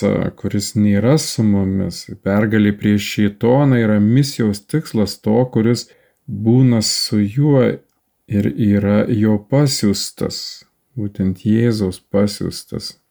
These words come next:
Jonas sako, mes jam draudėme. Veiksmažodžio laikas rodo, kad pakartotinai stengėsi jam uždrausti, bet be rezultato. Įdomu, kad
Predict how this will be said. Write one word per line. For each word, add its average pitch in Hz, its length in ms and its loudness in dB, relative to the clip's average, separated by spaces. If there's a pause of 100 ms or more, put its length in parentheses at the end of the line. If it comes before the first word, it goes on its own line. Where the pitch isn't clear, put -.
(120)
Jonas 92 600 -2
sako, 95 320 -4
mes 95 400 -2
jam 101 300 0
draudėme. 110 880 2 (320)
Veiksmažodžio 104 720 0
laikas 113 420 0
rodo, 117 380 2
kad 113 240 -2 (400)
pakartotinai 110 960 2
stengėsi 113 760 0
jam 107 240 2
uždrausti, 98 1040 0 (600)
bet 107 440 0
be 110 320 0
rezultato. 113 1000 -2 (240)
Įdomu, 110 400 2
kad 113 320 -2